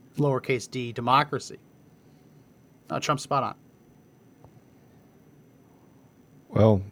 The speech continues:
Speaker 2: you know, you know what else is spot on? And I wanna,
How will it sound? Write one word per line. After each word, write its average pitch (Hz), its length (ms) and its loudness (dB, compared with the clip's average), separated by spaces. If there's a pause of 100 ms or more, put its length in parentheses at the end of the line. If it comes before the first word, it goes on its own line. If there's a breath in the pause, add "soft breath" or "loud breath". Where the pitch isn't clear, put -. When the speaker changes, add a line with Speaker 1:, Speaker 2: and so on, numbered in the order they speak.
(640)
Speaker 2:
you 113 160 6
know, 117 160 6
you 120 160 6
know 123 60 10
what 110 100 10
else 110 240 8
is 92 100 0
spot 82 320 -2
on? 78 240 -4 (2250 soft breath)
And 113 160 6
I 113 60 10
wanna, 117 360 8